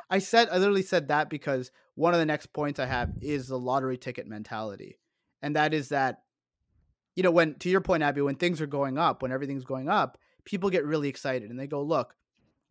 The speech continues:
I don't know what's going on in this mushroom space, but people are going ten X or a hundred X all around me.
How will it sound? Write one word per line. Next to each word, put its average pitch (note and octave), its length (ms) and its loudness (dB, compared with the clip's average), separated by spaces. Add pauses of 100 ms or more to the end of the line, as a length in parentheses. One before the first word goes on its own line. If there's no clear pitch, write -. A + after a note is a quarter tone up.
(140)
I A3 80 8
don't A#3+ 120 8
know G#3+ 100 8
what's F#3+ 140 6
going F3+ 220 4
on E3+ 200 6
in D3 60 0
this C#3 160 -4
mushroom D3 380 0
space, A2 500 -6 (400)
but D#3 220 0 (260)
people G#3+ 260 2
are F#3 80 8
going E3 240 6
ten E3+ 300 0
X D3+ 260 -4
or C#3 80 -2
a B2+ 60 0
hundred D#3+ 260 0
X C#3 220 -2
all C3+ 140 0
around C#3+ 340 0
me. A#2+ 180 -6